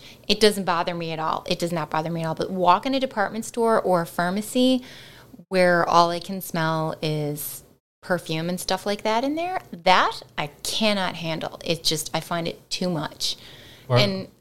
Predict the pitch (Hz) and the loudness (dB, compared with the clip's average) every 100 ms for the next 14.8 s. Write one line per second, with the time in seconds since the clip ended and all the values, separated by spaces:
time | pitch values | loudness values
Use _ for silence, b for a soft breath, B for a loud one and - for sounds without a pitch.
0 | - 208 262 269 370 - - _ _ _ | -8 0 2 2 0 -8 -14 _ _ _
1 | _ _ - - - 240 233 240 226 220 | _ _ -20 -20 -6 0 4 4 4 2
2 | 220 247 254 240 196 - 165 175 - 156 | 0 -4 -6 -8 -8 -2 0 0 0 -2
3 | 147 156 151 190 - - - - 233 - | -2 -2 0 -2 -4 -4 -2 0 0 -4
4 | b _ _ _ _ _ - 170 160 202 | b _ _ _ _ _ 0 2 2 0
5 | 196 208 165 151 165 170 - - - _ | 0 0 -2 -2 -2 -2 -2 -10 -16 _
6 | _ - 165 - - 156 - - - 160 | _ -10 -10 -8 -4 -2 -2 -4 -4 -6
7 | 160 156 151 175 156 151 151 151 165 156 | -6 -10 -6 -6 -4 -4 -4 -2 -4 -2
8 | 143 175 - - 151 - - - 165 - | -4 -6 -6 -8 -8 -8 -4 -4 -4 -10
9 | _ _ _ - 165 185 196 190 202 - | _ _ _ -10 -8 -8 -8 -8 -12 -16
10 | _ _ _ _ _ _ _ - - 170 | _ _ _ _ _ _ _ -12 2 6
11 | 180 175 143 120 - 120 139 120 110 110 | 8 10 12 10 8 2 6 8 8 8
12 | 107 113 107 110 107 107 92 - _ 123 | 8 6 8 4 4 4 0 -6 _ 0
13 | 120 - 120 107 117 104 104 104 101 107 | 0 4 6 6 4 2 2 2 0 0
14 | 101 104 - 110 101 92 107 | -2 -4 -4 -4 -4 -6 -8